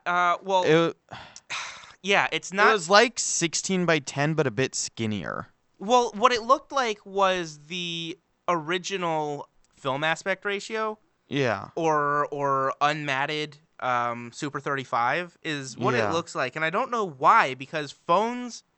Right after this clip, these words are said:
Speaker 1: don't shoot in that aspect ratio. Phones shoot in sixteen nine. So
Speaker 2: Yeah.
Speaker 1: I don't know why it ended up in that strange, yeah, aspect ratio. It's really weird.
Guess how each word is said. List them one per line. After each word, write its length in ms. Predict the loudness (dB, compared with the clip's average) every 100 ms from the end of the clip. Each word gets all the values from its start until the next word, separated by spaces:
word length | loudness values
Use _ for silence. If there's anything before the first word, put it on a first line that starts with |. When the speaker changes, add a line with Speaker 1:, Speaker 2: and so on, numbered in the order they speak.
| _ _ 0
Speaker 1:
don't 280 | 0 2
shoot 220 | -2 -4 -4
in 60 |
that 160 | -2 0
aspect 400 | 0 0 -4 -6
ratio. 380 | -8 -8 -8 -8
Phones 280 | -4 -4 -4
shoot 200 | -8 -10
in 80 |
sixteen 380 | -12 -14 -12 -8
nine. 340 | -4 -4 -6 -14 _ _ _ -4
So 160 | 0
Speaker 2:
Yeah. 140 | 2 4
Speaker 1:
I 120 | 2
don't 200 | 2 -2
know 140 | -2 -4
why 680 | -2 2 4 4 2 -4 -10 _ -10
it 140 | -8
ended 280 | -6 -6 -4
up 280 | -2 -2 _ -14
in 180 | -12 -8
that 240 | -8 -8 _
strange, 1120 | -6 -6 -6 -8 -6 -4 -4 -6 -10 -12 -18 _
yeah, 140 | -8 -6 -2
aspect 360 | -4 -4 -10
ratio. 280 | -10 -12 -12
It's 180 | -12 -8
really 180 | -8 -6
weird. 320 | -6 -6 -6